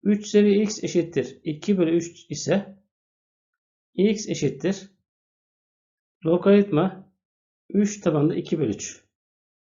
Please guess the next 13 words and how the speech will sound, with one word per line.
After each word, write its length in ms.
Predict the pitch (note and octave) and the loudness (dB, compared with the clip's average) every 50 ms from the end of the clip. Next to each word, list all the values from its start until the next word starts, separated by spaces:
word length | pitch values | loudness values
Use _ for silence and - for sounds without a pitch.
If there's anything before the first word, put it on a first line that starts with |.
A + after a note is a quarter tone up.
| _ _ _ _ _ _ _ _ _ _ _ _ _ _ _ _ _ _ _ _ _ _ _ - | _ _ _ _ _ _ _ _ _ _ _ _ _ _ _ _ _ _ _ _ _ _ _ 2
Üç 220 | G3 G3+ G3 - | 2 2 2 2
üzeri 300 | - - G3 G3+ G#3 A3 | 4 6 6 8 6 4
x 140 | G#3+ G#3 - | 0 -2 -4
eşittir 440 | - E3 - C#3+ - - D3 C#3 - | -6 -6 -6 -6 -4 -2 -4 -2 -2
altı 380 | - C3+ C3+ C3+ C3+ - - A#3 | -2 0 0 0 -2 -2 0 0
ise 500 | A3+ - - - C3+ F#3 G3 - - - _ _ _ _ _ _ _ _ _ _ _ _ _ _ _ _ _ _ _ _ _ | 0 0 0 0 -2 -2 -4 -6 -10 -20 _ _ _ _ _ _ _ _ _ _ _ _ _ _ _ _ _ _ _ _ _
x 360 | - F3+ G3+ A3 G3+ - - | 2 2 4 4 2 0 -6
eşittir 580 | - - - C3 A#2 - - F3+ G3+ - - - _ _ _ _ _ _ _ _ _ _ _ - | -6 -4 -4 -6 -6 -4 -4 -4 -4 -4 -8 -14 _ _ _ _ _ _ _ _ _ _ _ 0
logaritma 800 | D3+ D#3+ E3 E3 F#3+ G3+ G#3 G3 - C3 C#3 G3+ G3 - - - _ _ _ _ _ _ _ _ _ _ _ _ | 2 2 4 6 6 6 6 4 2 0 0 -2 -2 -4 -8 -20 _ _ _ _ _ _ _ _ _ _ _ _
üç 260 | - G#3+ G#3 G3+ - | -2 -2 -2 -2 -2
tabanında 320 | - D3 D3 F3+ G3 G3 - | -2 0 2 2 2 2 2
altıdır 400 | D#3+ D3+ D3 D3 - C#3 A2 G#2 | 2 2 0 0 -4 -8 -8 -8
derim. 280 | G2+ F2+ E2+ - - | -10 -10 -12 -16 -20